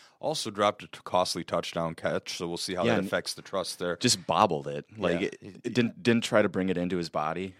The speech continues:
Speaker 1: Yeah,
Speaker 2: at all.
Speaker 1: it, it was just a, a veteran tight end. It's, it's
Speaker 2: Mm-hmm.
Speaker 1: very surprising to see that come up. Maybe he was too open.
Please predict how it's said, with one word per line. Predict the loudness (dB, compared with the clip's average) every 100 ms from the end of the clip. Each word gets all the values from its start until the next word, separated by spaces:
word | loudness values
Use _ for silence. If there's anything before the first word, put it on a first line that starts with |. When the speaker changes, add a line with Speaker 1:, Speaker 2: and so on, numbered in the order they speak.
| -6
Speaker 1:
Yeah, | -2
Speaker 2:
at | 0
all. | 0
Speaker 1:
it, | 0
it | -2 -2
was | 0
just | -2 0 -2
a, | -4 -6 -16 -4
a | -2
veteran | 4 6 6 2
tight | 0 0 0
end. | -2 -6 -10
It's, | -12
it's | -6 -4 -2
Speaker 2:
Mm-hmm. |
Speaker 1:
very | 0 -2
surprising | -4 -4 -2 -2 -4
to | -8
see | -8 -6
that | -4 -6 -6
come | -6
up. | -6 -6 -12 _
Maybe | 0 0
he | 0
was | -4 -8
too | -6 -2
open. | -2 -4 -8